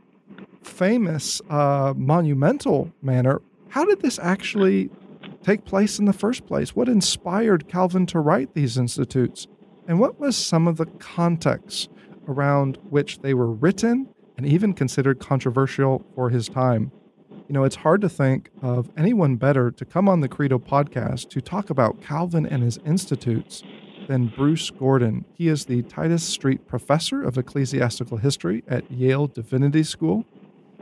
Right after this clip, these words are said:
and he's written a number of books,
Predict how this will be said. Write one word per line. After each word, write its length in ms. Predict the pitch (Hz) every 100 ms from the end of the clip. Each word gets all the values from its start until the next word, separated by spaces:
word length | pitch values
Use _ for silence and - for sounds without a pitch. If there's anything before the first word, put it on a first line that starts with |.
| -
and 140 | 156
he's 240 | 165 180 165
written 420 | 180 254 202 185
a 120 | 151
number 600 | 147 151 180 294 294 285
of 280 | 247 139 120
books, 640 | 135 120 - - - -